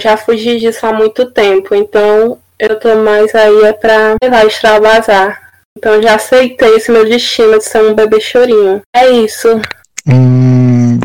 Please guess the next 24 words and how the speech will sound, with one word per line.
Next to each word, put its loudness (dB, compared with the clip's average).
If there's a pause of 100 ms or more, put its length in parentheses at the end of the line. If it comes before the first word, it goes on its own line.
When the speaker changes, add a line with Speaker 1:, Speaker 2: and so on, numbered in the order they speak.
(200)
Speaker 2:
ah, 2 (100)
queria 0
agradecer -2
o -4
convite, 0
foi -4
muito 0
legal. 0
Vocês -4
são -4
pessoas -6 (120)
bem 0
divertidas, -2 (240)
animaram 0
bastante -2
a -4
minha 0
folga. -4 (140)
E 0
é 0
isso -4
aí. 0 (480)
Agradeço -2 (200)
imensamente. -2